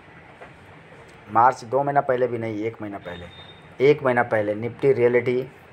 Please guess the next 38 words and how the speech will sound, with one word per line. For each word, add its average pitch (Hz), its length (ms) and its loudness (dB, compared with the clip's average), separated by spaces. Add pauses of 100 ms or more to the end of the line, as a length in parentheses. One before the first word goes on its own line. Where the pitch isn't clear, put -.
(400)
एक 127 220 2
महीना 120 220 2
पहले 117 300 0
था 113 200 -2 (1080)
तीन 131 140 0
सौ 117 160 -2
पचहत्तर, 120 600 0 (300)
सौ 131 340 2
रुपये 120 240 -2
के 113 80 -6
difference 107 480 -10
हुआ। 95 160 -8 (380)
और 107 280 -2
आने 120 220 0
वाले 127 180 2
समय 127 260 -4
अगर 123 180 -2
पहली 120 320 0
बार 127 160 4
देख 120 200 -4
रहे 127 120 -4
हैं 123 100 -8
तो 123 80 -6
ये 123 380 -6
निफ्टी 120 320 -8
फिफ्टी 123 320 -10
कब 120 220 -2
listing, 120 300 -8
अ, 123 140 -16 (640)
न-, 113 480 -4
अ, 123 840 -14
निफ्टी 120 400 -2
रियलिटी 127 540 2
जो 120 180 0
है 131 240 0 (140)
index 123 340 -4
कब 127 220 0
बना, 131 240 2